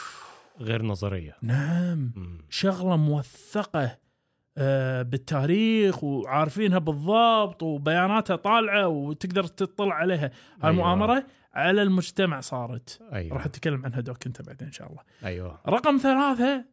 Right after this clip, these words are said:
Speaker 2: راح نحاول نتكلم عن كيف ممكن ننقذ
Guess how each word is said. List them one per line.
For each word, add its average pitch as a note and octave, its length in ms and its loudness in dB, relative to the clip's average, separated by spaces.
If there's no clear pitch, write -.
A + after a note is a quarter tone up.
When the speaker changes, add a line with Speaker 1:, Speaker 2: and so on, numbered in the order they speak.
Speaker 2:
راح - 140 -6
نحاول E3+ 840 0
نتكلم C#3+ 640 -2
عن D3 240 0
كيف G3 380 0
ممكن D#3 520 2
ننقذ E3+ 560 2